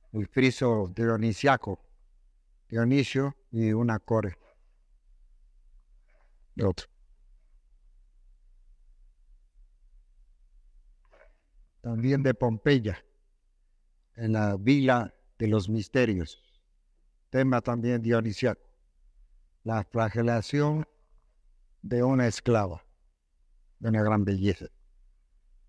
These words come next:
Siete. De aquí pasamos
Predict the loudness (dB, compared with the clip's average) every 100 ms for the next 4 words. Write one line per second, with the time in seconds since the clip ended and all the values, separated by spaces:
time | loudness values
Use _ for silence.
0 | -20 _ -8 -2 0 0 -6 _ _ _
1 | -20 _ -20 _ _ _ _ _ _ _
2 | _ _ _ _ _ _ _ _ -2 0
3 | 0 2 0 0 0 -2 -4 -8 -20